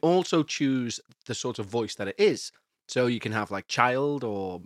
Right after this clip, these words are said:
mixed genders or middle-aged, older female, older male, young female, young male, et cetera, et cetera,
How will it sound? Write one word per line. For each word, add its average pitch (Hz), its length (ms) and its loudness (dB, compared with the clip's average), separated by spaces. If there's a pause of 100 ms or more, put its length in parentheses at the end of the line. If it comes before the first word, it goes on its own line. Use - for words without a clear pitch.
mixed 117 380 -4
genders 123 580 -2
or 98 260 -4 (800)
middle-aged, 139 1000 6
older 151 280 6
female, 143 460 0
older 135 260 2
male, 120 680 -2
young 180 260 4
female, 104 480 -2
young 123 240 0
male, 98 320 -6 (140)
et - 140 -14
cetera, 107 200 -6
et - 100 -14 (120)
cetera, 175 340 0